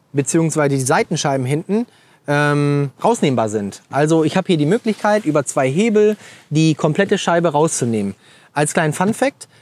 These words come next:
normalerweise kommen die ja, wie man es halt kennt von den Fahrzeugen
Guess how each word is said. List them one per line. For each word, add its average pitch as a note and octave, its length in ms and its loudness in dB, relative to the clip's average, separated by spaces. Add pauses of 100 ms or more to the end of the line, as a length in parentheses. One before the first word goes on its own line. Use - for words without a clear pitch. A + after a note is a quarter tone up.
(120)
normalerweise G3+ 840 2
kommen F3 240 2
die G3 400 0
ja, D3 420 2
wie C#3+ 100 0
man C#3 200 0
es B2 120 -8
halt B2+ 200 -2
kennt A3+ 240 -2
von G3 160 -2
den G3 160 0
Fahrzeugen G#3 800 0